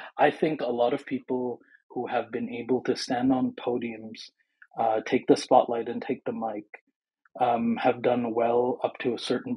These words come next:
point where they needed to challenge themselves on P R training. Like, there's a reason why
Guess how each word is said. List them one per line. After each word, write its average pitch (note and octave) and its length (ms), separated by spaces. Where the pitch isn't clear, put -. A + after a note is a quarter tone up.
point A#2+ 320
where A#2 440
they A#2 200
needed A#2+ 480
to B2+ 100
challenge A#2 480
themselves A2+ 560
on A2 280
P A#2+ 200
R A#2+ 340
training. A2+ 560
Like, A2+ 280
there's B2+ 220
a B2+ 60
reason B2 420
why A2+ 140